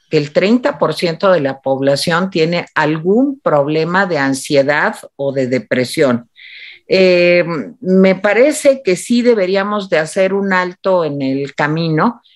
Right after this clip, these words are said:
y darnos cuenta que los años de, eh, covid,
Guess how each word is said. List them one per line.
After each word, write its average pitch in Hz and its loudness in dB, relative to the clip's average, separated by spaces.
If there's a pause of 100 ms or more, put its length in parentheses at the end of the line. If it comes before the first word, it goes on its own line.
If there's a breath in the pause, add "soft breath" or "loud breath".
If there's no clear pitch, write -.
y 160 -2
darnos 226 0
cuenta 180 -2
que 147 -2
los 151 0
años 202 0
de, 143 0 (260)
eh, 139 0
covid, 175 2